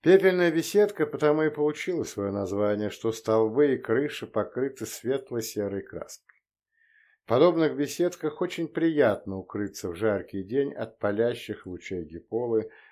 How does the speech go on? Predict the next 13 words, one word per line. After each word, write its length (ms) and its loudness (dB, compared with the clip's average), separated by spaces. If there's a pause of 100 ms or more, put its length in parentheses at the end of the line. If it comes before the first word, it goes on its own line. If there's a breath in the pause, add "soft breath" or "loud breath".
(100)
либо 300 2
переждать 760 0
неожиданный 640 -4
ливень. 320 -16 (960)
А 140 6
еще 400 4
в 40 0
них 300 -2
очень 400 -2
удобно 520 2
вести 440 -4
приватные 800 -2
разговоры. 600 -6